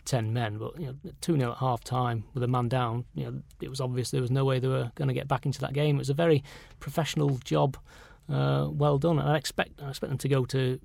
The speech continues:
Huddersfield at, at the weekend and, and produce something similar. Liverpool go first again this weekend, so the situation's gonna be the same. But yeah, I, I don't think City, um, should be in any danger this weekend. I think, yeah,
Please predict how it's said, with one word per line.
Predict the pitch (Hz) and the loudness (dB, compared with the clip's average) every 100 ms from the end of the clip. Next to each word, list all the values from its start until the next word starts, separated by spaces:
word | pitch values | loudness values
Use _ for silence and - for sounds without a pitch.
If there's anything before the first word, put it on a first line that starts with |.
| - - | -16 -6
Huddersfield | 160 151 - 143 131 | -4 -2 0 0 0
at, | 127 139 - | -4 -8 -10
at | 160 | -8
the | 151 | -2
weekend | 143 139 127 135 | 0 0 0 0
and, | 139 139 - - - | 2 0 -4 -14 -10
and | 151 131 | -4 -2
produce | 135 143 | 2 2
something | - 147 - | 2 -2 -2
similar. | - 156 139 135 | 0 2 2 4
Liverpool | 156 156 147 147 139 123 - - - | 4 4 4 4 4 0 -10 -10 4
go | 143 | 4
first | 131 151 135 131 | 6 6 4 4
again | 123 147 156 - - | 2 4 2 0 -6
this | 127 - | -4 2
weekend, | 139 127 139 156 | 2 4 2 2
so | 139 | 0
the | 135 131 | -2 -4
situation's | - - 143 131 143 | -4 0 2 2 2
gonna | 131 135 | 0 0
be | 131 | 0
the | 123 | -2
same. | - 139 131 139 | -2 0 2 2
But | - - - - - | 0 -4 -20 -20 -12
yeah, | - 131 139 | 0 2 2
I, | 147 160 | -2 0
I | |
don't | 156 160 | 2 2
think | 147 - | 0 0
City, | 156 143 139 131 | 0 2 4 4
um, | 123 117 - - - - | 4 0 -6 -12 -12 -10
should | - 156 | -4 -2
be | 123 | 0
in | 113 | 0
any | 113 110 | 0 0
danger | 123 120 120 117 | 0 2 0 -2
this | 143 - 127 - | -6 -6 -6 -4
weekend. | 113 120 123 | -4 -2 -4
I | 135 | -4
think, | 131 143 135 | -4 -4 -4
yeah, | 131 | -4